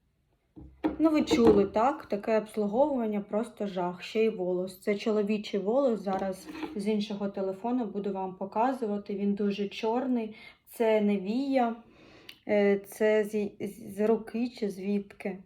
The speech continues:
Чи з голови. Ось там. Бачите, він з корнем. Чи з чоловічої руки,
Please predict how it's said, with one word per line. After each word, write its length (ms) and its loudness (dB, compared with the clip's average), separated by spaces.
Чи 220 2
з 80 0
голови. 680 2
Ось 240 2
там. 500 0
Бачите, 560 2
він 220 2
з 80 -6
корнем. 680 0
Чи 240 2
з 140 -10
чоловічої 880 2
руки, 520 0